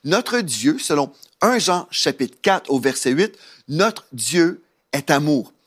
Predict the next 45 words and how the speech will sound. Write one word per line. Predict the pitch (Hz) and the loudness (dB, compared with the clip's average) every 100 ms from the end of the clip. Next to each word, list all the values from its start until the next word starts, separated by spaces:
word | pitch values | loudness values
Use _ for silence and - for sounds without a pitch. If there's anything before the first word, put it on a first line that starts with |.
| - | -2
Amen. | 143 220 | 0 2
Donc, | 160 127 123 | 2 0 0
notre | 160 - | -2 0
Dieu | 131 160 | 0 0
est | 143 | 0
un | 131 | 2
esprit | 139 147 - 175 254 - - - _ | 2 0 0 -2 -2 -6 -20 -20 _
et | 143 139 | 0 0
cet | - - 226 151 | 0 0 2 0
esprit | - - 151 156 - - | -2 -4 -6 -8 -8 -8
est | 131 139 | -2 0
amour. | 131 127 101 _ | 0 0 -4 _
Donc, | 127 120 | -10 -4
Dieu | 156 | 0
est | 208 | 0
amour. | 175 165 170 - _ - - _ | 0 0 -2 -4 _ -20 -20 _
C'est | - 147 - _ | -4 -4 -4 _
très | - 262 262 | -2 0 0
important | 214 180 202 190 | 0 0 0 -2
de, | 151 127 - | 0 0 2
de | 143 | -2
comprendre | - 175 143 123 | 0 -4 -2 -4
ça | - 151 - - | -4 -6 -6 -6
parce | 139 | -6
que | - | -4
dans | 147 135 135 - | 0 0 0 -2
un | 233 262 | -2 0
Jean | 196 185 170 - | 0 -2 -4 -4
quatre | - 202 131 | -2 -2 -2
huit, | 123 123 | -2 -2
nous | 135 208 | -2 -4
lisons, | 190 117 123 143 _ - _ | -4 -4 -4 -6 _ -20 _
pardon, | 151 139 - | 0 0 0
un | 190 | 0
Jean | 185 147 | 0 -2
quatre | - 160 - _ - | 0 -2 -2 _ -12
dix-huit, | 113 226 220 120 131 - - _ | 0 2 2 2 0 0 -14 _
cette | - 120 | -6 -6
fois-ci, | 120 113 - 185 - - - - - | -4 -6 -6 -8 -12 -20 -20 -8 0
la | 143 | 0
Bible | 147 294 | 0 -2
nous | 233 | -2
dit, « | - 160 185 - - _ | -4 -6 -6 -14 -20 _
La | 147 170 - | 4 4 2
crainte | - - 180 277 254 123 - - | -4 -2 2 2 2 -2 -8 -12